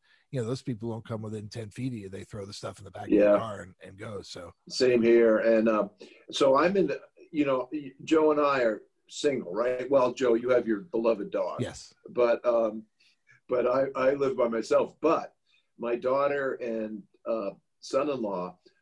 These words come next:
Speaker 2: have come and renting a place in Amherst for a month.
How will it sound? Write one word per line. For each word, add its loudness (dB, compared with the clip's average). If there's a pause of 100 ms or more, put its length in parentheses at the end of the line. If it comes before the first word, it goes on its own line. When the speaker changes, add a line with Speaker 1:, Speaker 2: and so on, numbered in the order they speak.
(160)
Speaker 2:
have -2 (180)
come -2 (120)
and -4
renting 2
a 0
place 2
in 0
Amherst 0
for 2 (160)
a -2
month. 0